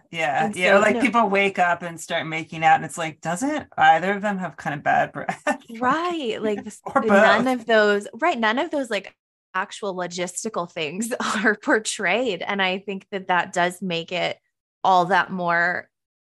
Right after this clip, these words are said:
Speaker 2: maybe embarrassing or just, like, you're unaware, um, when the, you're put into those situations in real life, because it's the complete opposite of how it's portrayed.
Speaker 1: Yeah,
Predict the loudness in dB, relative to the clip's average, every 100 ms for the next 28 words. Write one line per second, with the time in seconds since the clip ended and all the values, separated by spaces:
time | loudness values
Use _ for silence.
0 | _ -14 -10 -6 -6 -6 -10 _ 0 2
1 | 0 -2 -6 -4 -4 -6 -10 -10 -10 -8
2 | -4 -4 -2 -4 -4 -2 0 0 0 -2
3 | -6 -2 -2 -2 -4 -4 -2 -2 -4 -6
4 | -8 -4 -4 -2 -4 -4 -6 -6 -6 -10
5 | -8 -8 -8 -8 -8 -6 -4 0 -2 -2
6 | -14 -16 -16 -16 -18 -20 -20 _ -20 -14
7 | -12 -10 -8 -4 -6 -8 -16 _ -16 -12
8 | -10 -8 -8 -10 -14 -14 -12 -10 -10 -10
9 | -10 -4 4 4 6 4 4